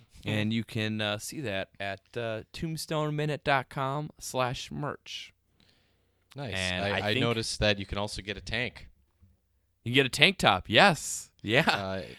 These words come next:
Speaker 1: the sun, are, is the sun still out?
Speaker 2: Uh,
Speaker 1: Yeah.
Speaker 2: yeah.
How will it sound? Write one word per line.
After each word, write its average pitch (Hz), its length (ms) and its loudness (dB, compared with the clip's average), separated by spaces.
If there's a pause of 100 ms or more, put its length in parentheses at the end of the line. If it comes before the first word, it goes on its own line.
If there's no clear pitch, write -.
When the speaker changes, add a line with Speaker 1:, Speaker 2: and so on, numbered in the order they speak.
(260)
Speaker 1:
the 101 100 -6
sun, 123 340 -2 (200)
are, 104 260 0
is 104 140 -4
the 107 100 2
sun 131 240 2
still 214 260 -4
out? 254 260 2 (1700)
Speaker 2:
Uh, 110 340 2 (140)
Speaker 1:
Yeah. 127 100 0
Speaker 2:
yeah. 196 160 4